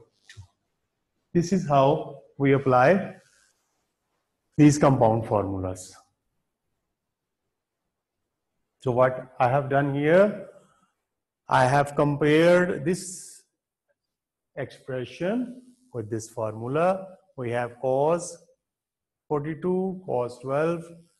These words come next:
sine forty-two, sine twelve. So it is similar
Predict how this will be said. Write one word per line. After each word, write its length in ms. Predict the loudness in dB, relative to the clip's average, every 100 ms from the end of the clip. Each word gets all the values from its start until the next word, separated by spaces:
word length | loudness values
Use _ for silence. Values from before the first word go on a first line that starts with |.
| _ _
sine 340 | -8 -6 -4
forty-two, 560 | -6 -6 -6 -6 -6 -6
sine 280 | -6 -8 -8
twelve. 400 | -6 -6 -8 -12
So 100 | -12
it 200 | -10 -8
is 200 | -8 -8 -6
similar 500 | -4 0 0 0